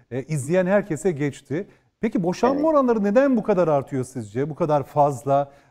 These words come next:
Speaker 1: Modernliğin getirdiği bir dezavantaj mı aynı zamanda? Ne bileyim işte hep konuşuluyor sosyal medyada çok fazla vakit geçirmek, eşlerin birbirine gerektiği kadar vakit ayırmaması. Bununla ilgili neler söylersiniz?
Speaker 2: Ya inanın,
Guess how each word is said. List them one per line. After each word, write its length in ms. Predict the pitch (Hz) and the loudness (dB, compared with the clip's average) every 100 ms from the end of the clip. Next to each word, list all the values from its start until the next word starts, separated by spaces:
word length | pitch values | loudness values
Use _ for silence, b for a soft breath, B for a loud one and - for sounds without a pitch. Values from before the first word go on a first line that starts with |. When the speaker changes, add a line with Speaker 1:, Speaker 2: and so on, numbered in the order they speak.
| - | -6
Speaker 1:
Modernliğin 680 | 123 143 180 190 196 220 214 | -4 0 2 2 0 0 0
getirdiği 540 | 202 208 190 175 190 | -2 -2 -4 -2 -2
bir 160 | 190 151 | -2 0
dezavantaj 680 | 160 180 196 190 180 160 135 | 2 2 2 0 0 0 0
mı 100 | 143 | -2
aynı 180 | 139 | -2
zamanda? 460 | 123 131 123 117 135 | -2 -2 -2 -4 -4
Ne 120 | 226 | -6
bileyim 220 | 214 220 | -4 -4
işte 300 | 208 - 208 202 _ | -4 0 0 0 _
hep 160 | 196 - | -8 -4
konuşuluyor 480 | 196 185 185 180 175 | -6 -6 -2 0 0
sosyal 400 | 175 156 190 180 | -4 -2 -2 0
medyada 320 | 175 165 170 | 0 0 -2
çok 220 | 180 165 | -4 -2
fazla 320 | 175 151 160 | -2 -2 -2
vakit 280 | 156 156 156 | -4 -8 -4
geçirmek, 480 | 160 156 156 160 160 b - | -4 -2 -2 -2 -4 b -4
eşlerin 420 | 156 - 170 175 | -4 -2 -2 0
birbirine 400 | 160 156 156 160 | -2 -2 -2 -2
gerektiği 460 | 143 147 143 - 160 | -2 -4 -4 -6 -4
kadar 260 | 156 156 147 | -2 -2 -2
vakit 340 | 143 165 156 | -4 -8 -6
ayırmaması. 680 | 151 160 156 151 147 170 170 b _ | -4 -2 -2 -4 -4 -4 -4 b _
Bununla 280 | 170 254 285 | -2 0 0
ilgili 260 | 202 143 135 | -2 -4 -4
neler 220 | 117 110 | -4 -6
söylersiniz? 560 | - 98 95 92 _ _ _ _ _ _ _ _ - | -8 -14 -14 -18 _ _ _ _ _ _ _ _ 0
Speaker 2:
Ya 220 | 185 175 | 2 4
inanın, 420 | 156 180 180 160 | 2 2 2 0